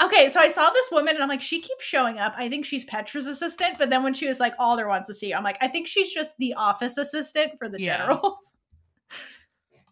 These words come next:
Speaker 2: This poor girl has probably run so much all over this entire military s-, base.
Speaker 1: Right? Yeah. <laughs> She's the one that goes on the coffee runs and all that stuff,
Speaker 2: She's the
Speaker 1: like
Speaker 2: most fit person there.
Speaker 1: She is.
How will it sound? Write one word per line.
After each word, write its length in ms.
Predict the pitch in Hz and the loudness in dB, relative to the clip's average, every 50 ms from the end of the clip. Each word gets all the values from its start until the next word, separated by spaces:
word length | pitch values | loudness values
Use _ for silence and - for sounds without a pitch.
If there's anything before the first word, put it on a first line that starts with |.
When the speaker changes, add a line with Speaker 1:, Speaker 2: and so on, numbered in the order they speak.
| _ _ _ _ _ | _ _ _ _ _
Speaker 2:
This 120 | - 285 - | -12 -12 -6
poor 180 | - - 254 | -2 -2 -2
girl 280 | 208 190 202 196 190 185 | 0 2 2 2 2 0
has 140 | 196 175 - | -2 -4 -4
probably 300 | - 226 208 190 185 170 | -2 0 0 2 0 0
run 360 | 160 180 180 180 175 175 180 | -2 -2 -2 -2 -2 -2 -2
so 420 | - - - - - 196 185 180 | -2 -2 -2 -2 -2 -2 -2 -2
much 480 | 180 175 175 170 165 170 170 - - - | -2 -4 -2 -2 -2 -2 -2 -4 -4 -4
all 200 | 180 175 175 170 165 | -2 -2 -2 -4 -4
over 260 | 170 170 160 180 175 | -6 -6 -6 -8 -8
this 420 | 165 160 175 165 165 160 - - - - - | -8 -8 -8 -6 -6 -6 -8 -8 -10 -12 -12
entire 680 | 175 175 170 160 - - - 180 170 165 170 170 170 170 | -10 -10 -8 -8 -8 -6 -2 0 0 0 0 0 -2 -6
military 880 | 165 165 156 160 156 160 151 156 170 156 - 185 180 175 170 175 170 170 | -8 -10 -14 -14 -12 -12 -10 -10 -12 -10 -8 -8 -6 -4 -4 -4 -4 -6
s-, 180 | 170 - - - _ _ _ 202 170 | -6 -8 -12 -14 _ _ _ -14 -8
base. 520 | 185 170 165 180 190 185 - - - - - - - - | -6 -4 -2 -2 -4 -4 -4 -6 -6 -6 -8 -10 -6 -2
Speaker 1:
Right? 280 | 247 330 453 494 508 571 - - _ _ _ _ _ | 0 2 2 0 -2 -4 -8 -16 _ _ _ _ _
Yeah. 280 | 359 381 392 311 214 - | 8 10 10 10 8 6
<laughs> 1040 | - - - - - - - - - - - - - _ _ _ _ - - - | 0 -6 -8 -10 -12 -12 -12 -12 -14 -14 -16 -18 -20 _ _ _ _ 0 0 2
She's 220 | - - 480 466 466 | 6 6 6 10 10
the 100 | 508 508 466 | 10 10 10
one 100 | 466 453 | 8 6
that 80 | 381 | 6
goes 180 | 359 349 339 - | 6 6 6 6
on 80 | 370 | 2
the 80 | 277 302 | 0 2
coffee 380 | - 311 233 226 247 254 302 302 | 4 4 6 6 4 4 2 4
runs 320 | 311 285 294 294 294 277 | 4 6 6 4 4 2
and 100 | 330 294 | 4 4
all 100 | 285 277 | 6 6
that 160 | 285 285 277 285 | 6 4 2 2
stuff, 220 | - 294 294 320 | 2 4 4 4
Speaker 2:
She's 80 | 381 320 302 330 | 4 4 2 2
the 60 | 381 330 | 2 4
Speaker 1:
like 60 | 302 | 4
Speaker 2:
most 220 | 254 247 247 - - _ _ | 4 4 2 0 -4 _ _
fit 220 | - 226 226 220 - | 2 2 2 2 -2
person 500 | - - 208 196 185 - - 202 180 170 | -6 -4 -2 -2 0 0 -2 -2 -2 -2
there. 440 | 165 165 160 165 165 196 214 233 226 - _ _ _ _ _ _ _ - | -2 -2 -2 -2 0 -2 -2 -2 -6 -8 _ _ _ _ _ _ _ -18
Speaker 1:
She 80 | 359 349 | -16 -14
is. 380 | 403 494 - - - - - | -12 -12 -12 -12 -14 -16 -16